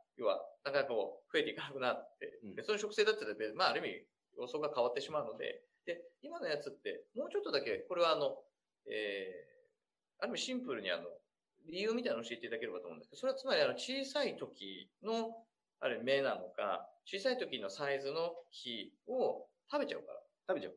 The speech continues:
Speaker 1: てことですよね。
Speaker 2: はい。
Speaker 1: はい、はい。だから若い頃が少ない。
Speaker 2: そうです。
Speaker 1: ってことですね。
Speaker 2: で、今大きいのは数百年、二百年、
Speaker 1: うん、うん、
Speaker 2: 三百年。
Speaker 1: うん、うん、うん。
Speaker 2: で、えっと、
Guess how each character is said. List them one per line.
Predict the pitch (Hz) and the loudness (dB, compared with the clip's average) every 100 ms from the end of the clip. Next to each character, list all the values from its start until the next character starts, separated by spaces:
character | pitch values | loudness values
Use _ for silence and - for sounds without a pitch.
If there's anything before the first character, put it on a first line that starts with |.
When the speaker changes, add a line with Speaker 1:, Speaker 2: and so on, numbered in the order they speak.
| _ | _
Speaker 1:
て | 226 | -2
こ | 196 | 0
と | - | 0
で | |
す | - | -2
よ | 147 | -10
ね。 | - | -6
Speaker 2:
は | 110 | -4
い。 | - _ - | -6 _ -4
Speaker 1:
は | 113 | -4
い、 | |
は | - | -4
い。 | - - _ _ _ _ _ - | -12 -20 _ _ _ _ _ -12
だ | 277 | -4
か | 320 | 2
ら | 240 | 6
若 | 156 156 160 | 8 8 8
い | 139 - | 6 2
頃 | 117 107 92 - | 0 2 0 0
が | - 269 | -2 -2
少 | - 120 | -2 -2
な | 98 | 0
い。 | 80 80 - | -2 -6 -16
Speaker 2:
そ | - | -10
う | 110 | -8
で | |
す。 | - | -10
Speaker 1:
っ | _ _ _ _ _ _ _ _ _ - | _ _ _ _ _ _ _ _ _ -6
て | |
こ | 185 | 2
と | |
で | 190 | 2
す | - | 2
ね。 | |
Speaker 2:
で、 | 180 | 0
今 | 190 143 | 4 6
大 | 127 - | 4 0
き | - 190 | 0 8
い | |
の | 151 | 10
は | 196 120 - - | 12 12 8 -6
数 | - 123 | -6 0
百 | 120 - 92 | 2 0 -2
年、 | 82 - | -10 -14
二 | - | -6
百 | 104 92 | -4 -2
年、 | |
Speaker 1:
う | 175 | -2
ん、 | |
う | |
ん、 | 131 | 0
Speaker 2:
三 | 104 | 0
百 | 143 143 | 0 -2
年。 | 135 104 - | -6 -8 -10
Speaker 1:
う | |
ん、 | |
う | 151 | -10
ん、 | 107 - | -10 -12
う | 123 | -12
ん。 | - _ _ - _ | -14 _ _ -20 _
Speaker 2:
で、 | 180 156 - - _ _ | 4 4 0 -14 _ _
え | 110 | -4
っ | 104 | -2
と、 | - 101 98 95 87 90 | -2 0 0 0 0 -4